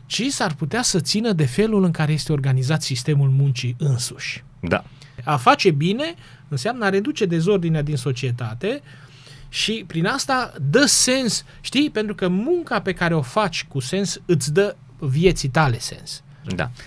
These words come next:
Speaker 2: Și
Speaker 1: Știi?
Speaker 2: cred că mai e un lucru care ține de sentimentul ăsta de împlinire, de fericire. Nu doar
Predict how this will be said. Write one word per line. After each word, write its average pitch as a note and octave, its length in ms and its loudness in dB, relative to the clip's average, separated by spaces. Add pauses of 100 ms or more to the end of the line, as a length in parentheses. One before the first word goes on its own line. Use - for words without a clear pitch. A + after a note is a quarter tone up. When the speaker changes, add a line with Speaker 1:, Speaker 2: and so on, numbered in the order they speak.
(160)
Speaker 2:
Și - 80 -10 (160)
Speaker 1:
Știi? A#2+ 60 -10
Speaker 2:
cred D3+ 180 -2
că D#3 320 0
mai A#2 200 0
e D3 40 0
un D3 100 0
lucru B2 200 0
care D#2+ 220 0
ține D2+ 300 0
de C#2 380 2 (140)
sentimentul D2+ 560 -2
ăsta D2+ 160 -6
de C#2+ 100 -4
împlinire, C#2 440 -2
de C2+ 100 -6
fericire. B1+ 640 -4
Nu F#2 160 2
doar B2 340 4